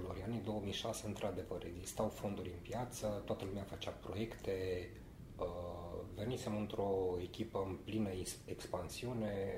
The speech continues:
I B M era în, în, zic eu, deși exista de ceva vreme în piața din, uh, România, era în momentul în care exploda. Deci anii două mii șase până în două mii opt, nouă, pot să zic că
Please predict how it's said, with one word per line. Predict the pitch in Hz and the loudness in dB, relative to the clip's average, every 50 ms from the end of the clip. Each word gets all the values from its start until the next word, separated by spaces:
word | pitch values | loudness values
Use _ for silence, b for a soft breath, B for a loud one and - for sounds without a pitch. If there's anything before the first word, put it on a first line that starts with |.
| 90 - - - 104 | -2 -2 -4 -4 -4
I | 107 104 110 | -4 -2 -2
B | 113 110 | -2 0
M | 104 101 | 0 0
era | 107 104 98 98 98 95 | 0 0 0 0 0 -2
în, | 92 - - B B B B B B B B B B B B - - - - 110 | -2 -4 -6 B B B B B B B B B B B B -12 -6 -4 -2 0
în, | 113 110 107 104 104 98 92 - - - - - | 0 2 0 0 -2 -2 -6 -8 -10 -12 -10 -8
zic | 95 95 104 104 - - | -4 -2 -2 -4 0 0
eu, | 110 104 101 98 95 95 95 - | 2 4 4 4 4 2 2 0
deși | 98 - - 107 | 0 0 0 0
exista | 90 85 92 - - 104 92 | -2 -2 -4 0 0 0 0
de | 92 | 0
ceva | - - - - - - | -2 -4 -4 -4 -4 -2
vreme | 110 113 104 95 | -2 -2 -2 -2
în | 90 87 - | -2 -4 -4
piața | 101 95 92 - - 85 | -4 -6 -6 -4 -6 -6
din, | 82 - 87 90 87 | -6 -4 -4 -4 -4
uh, | 87 87 87 87 87 - - | -4 -4 -4 -6 -6 -6 -4
România, | 104 101 110 120 123 120 117 110 | -4 -4 -2 -2 0 0 0 0
era | 107 110 104 | 2 2 2
în | 104 104 101 101 | 2 2 2 2
momentul | 101 101 107 110 107 101 - - 101 98 95 95 95 92 95 92 90 87 - 98 98 | 2 4 4 4 2 2 0 -2 -2 0 0 0 0 0 -2 -2 -2 -4 -4 -4 -4
în | 92 | -4
care | - - 95 95 95 90 87 87 85 87 | 0 0 0 2 2 2 2 2 0 0
exploda. | 95 95 - - - 98 92 87 - - - | -4 -4 -6 -4 -2 -2 0 0 0 -2 -2
Deci | - - - - | -4 -4 -4 -4
anii | 113 110 104 98 95 92 | -2 -2 -2 -2 -2 -4
două | 95 101 98 95 95 | -2 -4 -2 -2 -2
mii | 92 | -2
șase | 92 - - 104 101 - - - - - - | -2 -2 -2 -2 -2 -2 -4 -6 -6 -6 -6
până | 98 95 90 87 | -4 -4 -4 -4
în | 87 82 80 80 - - | -4 -4 -6 -6 -8 -6
două | - 95 95 95 95 | -4 -4 -2 -2 -2
mii | 92 90 90 90 - - - - - - - | -4 -4 -4 -6 -6 -8 -10 -10 -10 -10 -4
opt, | - 98 98 - - - - - - - B B B B B B B B B - 92 90 | -2 0 0 0 -4 -8 -10 -10 -10 -8 B B B B B B B B B -4 -2 2
nouă, | 104 120 131 127 123 123 120 117 117 113 110 - B B B B B B B B B B B - | 2 4 4 6 6 6 6 6 6 4 2 0 B B B B B B B B B B B -2
pot | - 107 95 | -2 -2 0
să | - 92 | 0 0
zic | 87 107 - - | -2 -2 -2 -2
că | 98 95 | -2 0